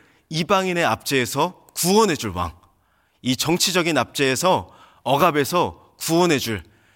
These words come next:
이방과의 패권 싸움에서 강력한 주도권을 거머쥘 그런 리더를, 리더를 원했다는 것이죠. 그 방법은 무엇이었을까요? 시몬과 같은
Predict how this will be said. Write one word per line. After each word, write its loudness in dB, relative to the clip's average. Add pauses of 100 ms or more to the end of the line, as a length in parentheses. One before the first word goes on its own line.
이방과의 0
패권 2
싸움에서 -2 (300)
강력한 2 (540)
주도권을 0
거머쥘 0 (220)
그런 2
리더를, 0
리더를 0 (240)
원했다는 -2
것이죠. -14 (1500)
그 -2
방법은 0
무엇이었을까요? -2 (680)
시몬과 0
같은 -4